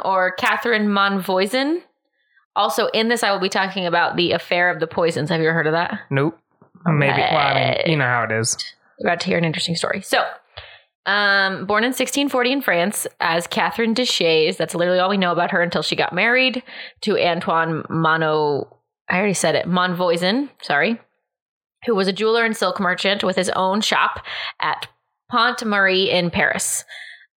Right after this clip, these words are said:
Speaker 2: I
Speaker 1: What's
Speaker 2: have
Speaker 1: up?
Speaker 2: to pause you real quick.
Speaker 1: Why?
Speaker 2: You look beautiful.
Speaker 1: Oh.
Speaker 2: I love you. All right, continue.
Speaker 1: Love you. Um, I also wanna preface this. I know I do this almost every time I have to do these things, but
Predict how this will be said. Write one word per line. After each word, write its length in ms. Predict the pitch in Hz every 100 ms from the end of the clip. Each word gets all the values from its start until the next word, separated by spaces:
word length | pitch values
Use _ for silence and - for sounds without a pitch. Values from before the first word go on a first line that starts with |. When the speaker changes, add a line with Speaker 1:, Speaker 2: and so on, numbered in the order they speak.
| _ _ _ _ _ _
Speaker 2:
I 60 | -
Speaker 1:
What's 100 | 135
Speaker 2:
have 80 | -
Speaker 1:
up? 40 |
Speaker 2:
to 40 | -
pause 180 | 135 -
you 60 | -
real 100 | -
quick. 280 | - 127 135 -
Speaker 1:
Why? 340 | 269 240 220 202 _ -
Speaker 2:
You 100 | 156
look 160 | 165 143
beautiful. 400 | 135 117 - 123 - _ _ _
Speaker 1:
Oh. 300 | 302 226 185 - _ _ _ _ _ _ _ _ _ _
Speaker 2:
I 40 | 151
love 180 | 131 -
you. 100 | 143 -
All 80 | 170
right, 180 | 131 -
continue. 260 | 135 127 -
Speaker 1:
Love 140 | -
you. 140 | 233 - - - - -
Um, 560 | - 277 277 269 254 - _ -
I 140 | 233
also 260 | 262 269 294
wanna 220 | 262 240
preface 280 | 240 233 233
this. 160 | 247
I 40 | 233
know 100 | 226
I 60 | 220
do 80 |
this 120 | 226 220
almost 220 | 220 208
every 140 | 220
time 160 | 220 226
I 40 |
have 100 | 220
to 100 | 208
do 100 | 214
these 160 | 269 262
things, 260 | 285 269 254
but 240 | 214 -